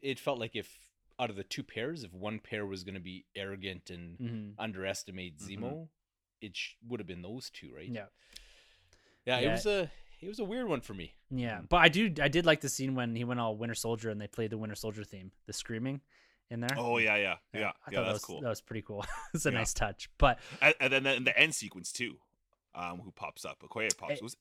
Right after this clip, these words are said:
Speaker 2: Ayo.
Speaker 3: no, not Okoye. It was, yeah,
Speaker 1: Ayo.
Speaker 3: yeah,
Speaker 2: Ayo.
Speaker 3: yeah. Ayo popped
Speaker 2: Yeah.
Speaker 3: up, and I, I love that.
Speaker 2: Yeah, I thought it was
Speaker 3: Because
Speaker 2: really
Speaker 3: that's
Speaker 2: cool.
Speaker 3: cool. 'Cause for me, I'm like, how are you gonna get away with breaking out Zemo, the guy who killed T'Chaka,
Speaker 2: Mm-hmm.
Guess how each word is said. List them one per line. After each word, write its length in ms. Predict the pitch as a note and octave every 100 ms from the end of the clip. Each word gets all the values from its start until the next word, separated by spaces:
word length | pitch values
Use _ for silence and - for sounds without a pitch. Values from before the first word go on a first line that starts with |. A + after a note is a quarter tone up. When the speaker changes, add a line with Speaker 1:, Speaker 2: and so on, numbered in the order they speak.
| -
Speaker 2:
Ayo. 80 | D#3+
Speaker 3:
no, 140 | F3+
not 160 | D3+ -
Okoye. 180 | G#2 F2
It 20 |
was, 140 | E2 -
yeah, 160 | G2
Speaker 1:
Ayo. 280 | F#2+ F#2+ G2 G#2
Speaker 3:
yeah, 120 | G2+
Speaker 2:
Ayo. 340 | C3+ B2+ G#2+
Speaker 3:
yeah. 140 | G#2 F#2+
Ayo 220 | A2+ F2+
popped 240 | A#2+ G#2
Speaker 2:
Yeah. 40 | G#2
Speaker 3:
up, 60 | -
and 100 | A2
I, 80 | A#2+
I 80 | B2
love 260 | A2 A#2+ G2
that. 180 | D#2 -
Speaker 2:
Yeah, 140 | B2
I 20 | B2
thought 60 |
it 40 | B2+
was 60 |
Speaker 3:
Because 60 | A2
Speaker 2:
really 60 | A2+
Speaker 3:
that's 140 | G#2+
Speaker 2:
cool. 80 | G#2+
Speaker 3:
cool. 100 | G#2
'Cause 140 | - -
for 100 | C#3
me, 120 | E3+
I'm 80 | D#3
like, 120 | C3
how 200 | - E3+
are 60 | G3+
you 120 | F#3
gonna 160 | E3+ E3
get 180 | C3+ C3+
away 180 | A#2+ B2
with 160 | A#2
breaking 240 | G#2+ G2+ A2+
out 100 | G2
Zemo, 460 | F2+ A2 F#2+ F2 F2+ _ _
the 60 | F#2
guy 240 | A#2 C3
who 120 | B2+ A2+
killed 480 | - - B2+ G#2+ F#2+
T'Chaka, 540 | - - G2+ - D2 F2 C3+
Speaker 2:
Mm-hmm. 260 | A#2+ G#2+